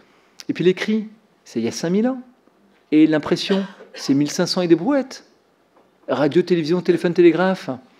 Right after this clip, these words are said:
c'est il y a en grosso modo, euh, deux cents ans. Vous voyez, nous sommes aux prémices d'une révolution. On a tout le temps quelque part. On a perdu,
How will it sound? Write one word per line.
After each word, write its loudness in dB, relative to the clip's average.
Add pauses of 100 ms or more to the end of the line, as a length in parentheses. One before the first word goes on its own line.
(140)
c'est -8
il 0
y 4
a -2
en -2
grosso -8
modo, 2
euh, -4
deux -8
cents -4
ans. -2
Vous -18
voyez, 0 (280)
nous -6
sommes 2
aux 2
prémices 0
d'une 2
révolution. -2 (560)
On -8
a -4
tout -6
le -6
temps -4
quelque -2
part. -2 (220)
On -2
a 2
perdu, 0